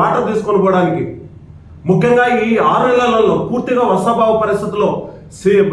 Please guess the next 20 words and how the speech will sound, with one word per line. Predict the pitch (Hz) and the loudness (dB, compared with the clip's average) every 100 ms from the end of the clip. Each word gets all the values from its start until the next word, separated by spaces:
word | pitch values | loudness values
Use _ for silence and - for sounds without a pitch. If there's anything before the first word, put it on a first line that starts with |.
| 160 | -2
శ్రీశైలంలో | 220 254 254 247 240 226 202 | 0 0 0 2 2 2 2
వాటర్ | 202 190 - - - - - - - - - | 2 0 -2 -6 -12 -18 -20 -20 -20 -20 -2
దాదాపు | 165 147 180 175 - | 0 2 2 2 0
అరవై | 196 214 214 | 2 2 2
టీఎంసీల | 202 240 233 226 208 | 2 0 0 0 -2
కంటే | 208 202 208 190 | -2 -2 -2 0
కింద | 208 226 | 0 0
స్థాయికి | 214 220 185 | 0 0 0
పడిపోయినా | 175 180 165 160 | 0 0 0 0
కూడా, | 160 156 - - - - - - - - - - - - - - 143 | 0 -2 -4 -10 -18 -20 -20 -20 -20 -20 -20 -20 -20 -20 -20 -10 -2
రెండు | 170 190 | 2 4
వందల | 190 185 175 | 4 4 2
యాభై | 170 165 | 2 2
టీఎంసీలు | 175 208 202 196 190 175 | 2 4 2 0 0 2
ఉంటే | 160 160 | 0 0
దాదాపు | 165 185 185 185 | 0 0 0 0
మనం | 175 175 156 | 0 2 2
నలభై | 151 180 180 175 | 2 2 4 4
ఐదు | 175 | 4
నుంచి | - | 2